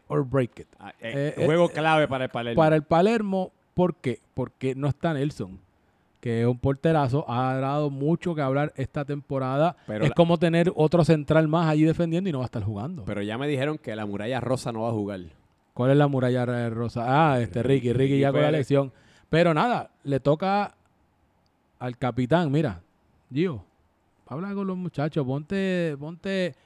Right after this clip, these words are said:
Speaker 1: a un soul search y ponte a verificar bien cómo tú puedes hacer que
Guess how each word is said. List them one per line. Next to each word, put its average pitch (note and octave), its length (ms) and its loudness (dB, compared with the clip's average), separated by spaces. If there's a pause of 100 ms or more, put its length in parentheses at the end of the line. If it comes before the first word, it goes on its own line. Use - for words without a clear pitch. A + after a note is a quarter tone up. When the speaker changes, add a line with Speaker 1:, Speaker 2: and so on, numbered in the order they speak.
(420)
Speaker 1:
a E3 180 -2
un G#3 160 -2
soul G#3 380 2
search - 640 -12 (460)
y C#3+ 80 -4
ponte C#3+ 320 -8
a A3 80 -4
verificar F3+ 680 0
bien D3+ 500 -2 (1040)
cómo D#3+ 240 -2
tú E3+ 120 -2
puedes E3+ 220 0
hacer D#3+ 320 -4
que C3 340 -4